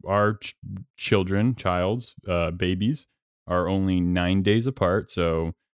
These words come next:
we're both in the realm of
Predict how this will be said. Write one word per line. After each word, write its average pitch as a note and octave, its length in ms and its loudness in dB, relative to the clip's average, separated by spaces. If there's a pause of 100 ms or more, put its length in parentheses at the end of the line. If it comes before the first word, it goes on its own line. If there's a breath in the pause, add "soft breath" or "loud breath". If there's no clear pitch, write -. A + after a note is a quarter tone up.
(280)
we're F#2 160 -4
both F#2+ 460 0
in G2 320 0
the F#2 480 0 (200)
realm G2+ 540 0
of F2 340 -2